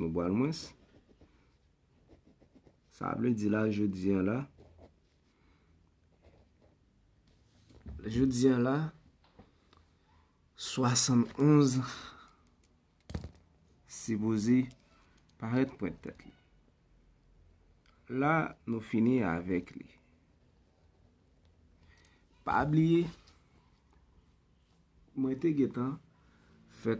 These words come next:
kwa Dijon pou m poste pou anpil moun ki renmen kwa Dijon, mwen te fè l pou m poste. Men m te di nou, m ap vin avèk nouvo tchèk kounye a, paske la, ba, yo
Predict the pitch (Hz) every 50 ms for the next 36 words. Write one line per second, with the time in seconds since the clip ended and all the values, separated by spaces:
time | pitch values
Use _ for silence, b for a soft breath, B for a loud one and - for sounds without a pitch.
0 | - - - 120 127 131 113 101 98 101 95 92 95 90 90 98 110 120 127 123
1 | - - 107 101 98 - 98 98 - - - - 110 110 104 95 87 95 95 95
2 | 92 92 - - 117 113 110 107 107 117 117 117 110 - - - 85 87 90 90
3 | 92 98 101 101 98 - - 113 104 98 87 80 90 85 85 85 85 85 90 98
4 | 107 107 b b b b b b b b b b - 90 92 87 87 - 104 90
5 | - - - - 104 107 107 107 110 110 113 - _ _ _ _ _ _ _ -
6 | - - - 98 98 87 92 90 87 - - - - - - _ _ _ _ _
7 | _ _ _ _ _ _ _ _ - - - 98 110 117 120 117 110 110 - 101
8 | 101 101 101 104 101 101 - 117 113 107 104 107 107 104 110 117 120 120 - _
9 | _ - 95 101 95 98 104 104 98 87 82 87 90 98 104 110 110 - - _
10 | _ _ - - 85 85 92 87 90 98 107 107 104 98 - - - 98 98 98
11 | 95 - _ - - 95 90 87 87 82 85 98 98 87 80 82 82 - 95 90
12 | 87 90 92 104 110 107 101 92 85 65 73 90 95 104